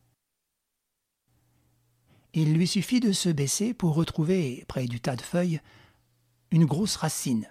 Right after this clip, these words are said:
fraîchement coupée et qui formait massue. « Ah, nous y sommes.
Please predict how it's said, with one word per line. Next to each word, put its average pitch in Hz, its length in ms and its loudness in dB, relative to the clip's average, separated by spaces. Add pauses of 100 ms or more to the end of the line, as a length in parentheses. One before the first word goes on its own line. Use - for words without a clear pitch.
fraîchement 139 480 -2
coupée - 460 -8 (540)
et 131 60 -6
qui - 120 -6
formait 139 380 0
massue. « 120 440 -4 (960)
Ah, 123 160 -6
nous 120 220 -6
y 131 60 -2
sommes. 131 500 -2